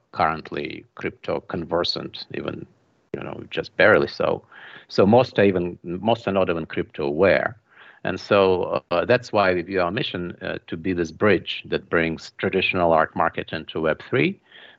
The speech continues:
uh, and the crypto universe, and also the reverse, which is that about one percent of crypto natives are currently buying physical art, and our mission is to get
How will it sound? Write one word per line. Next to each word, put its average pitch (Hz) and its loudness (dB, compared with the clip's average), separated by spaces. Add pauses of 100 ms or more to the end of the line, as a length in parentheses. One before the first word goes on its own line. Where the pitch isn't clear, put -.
(120)
uh, 82 4
and 78 -2
the 78 -2
crypto - -4
universe, 131 0
and 110 2
also 95 -2
the 82 -2
reverse, 76 -6 (120)
which - -10
is - -10
that - -2 (280)
about 82 2
one 101 4
percent 95 -4
of - -12
crypto - -6
natives 87 0
are - -10
currently 85 -2
buying 78 0
physical 131 0
art, 110 4
and 95 -4
our 90 0
mission 87 -8
is - -12
to - -14
get 80 -2